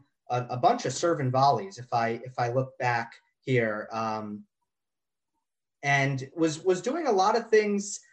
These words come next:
that were just different from the rest of the set, keeping Dominic Thiem on the move, not giving him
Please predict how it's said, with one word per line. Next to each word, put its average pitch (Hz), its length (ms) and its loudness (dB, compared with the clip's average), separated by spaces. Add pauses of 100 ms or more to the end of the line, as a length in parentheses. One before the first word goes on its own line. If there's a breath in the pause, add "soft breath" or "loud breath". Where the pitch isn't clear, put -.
(220 soft breath)
that 180 140 4
were 175 120 4
just 170 240 -4
different 180 380 0
from 165 140 -4
the 143 80 0
rest 151 300 -2
of 143 60 -8
the 143 80 -2
set, 151 460 -2
keeping 190 340 -4
Dominic 147 400 0
Thiem 143 320 -6
on 147 260 0
the 127 80 0
move, 120 440 -2
not 127 260 -4
giving 143 280 -2
him 123 280 -4